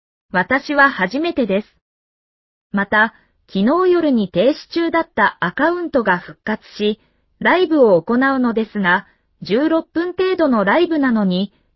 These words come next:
何万円ものスーパーチャットが飛び交うのです。スーパーチャットキングの力を見せつけられた動画となっております。ご視聴ありがとうございます。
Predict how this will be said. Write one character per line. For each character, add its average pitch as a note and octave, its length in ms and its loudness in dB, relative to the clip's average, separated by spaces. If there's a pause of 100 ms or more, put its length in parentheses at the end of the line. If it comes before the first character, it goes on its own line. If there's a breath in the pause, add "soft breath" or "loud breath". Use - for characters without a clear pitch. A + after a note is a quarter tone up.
何 G3+ 260 0
万 F4 240 -2
円 D#4+ 180 -2
も A#3+ 100 0
の F#3+ 140 -2
ス - 160 -6
ー C#4+ 120 0
パ E4+ 200 2
ー - 40 -6
チ E4+ 120 -6
ャ E4 40 -2
ッ - 80 -20
ト C#4 120 0
が F#3+ 160 -2
飛 D#3+ 160 -6
び A3 80 -4
交 C#4+ 260 -2
う - 20 0
の G#3 140 -2
で F3 140 -4
す。 - 120 -20 (960)
ス - 120 -6
ー E4 160 0
パ F4 180 0
ー E4+ 60 -4
チ E4+ 100 -2
ャ E4 60 0
ッ - 60 -12
ト E4+ 160 -4
キ F4+ 160 -8
ン F4+ 80 -6
グ D#4+ 100 -2
の A#3+ 160 0
力 A#3 440 0
を G3+ 280 4
見 E3+ 140 -4
せ C4+ 160 0
つ - 120 -16
け E4 120 2
ら E4 120 4
れ D#4+ 120 2
た C#4+ 180 0
動 A3 220 2
画 D#4 140 2
と D#4+ 120 0
な E4 120 0
っ E4 100 -12
て B3 140 0
お F#3+ 100 -2
り F3+ 100 -4
ま F3+ 160 -4
す。 - 100 -18 (920)
ご G3 160 0
視 - 160 -10
聴 C4+ 320 2
あ F3 100 -2
り C4+ 140 0
が E4+ 140 0
と C#4 180 4
う G#3+ 40 -2
ご F3+ 120 -2
ざ G#3 160 -2
い G#3 80 -2
ま G#3+ 140 -2
す。 - 120 -20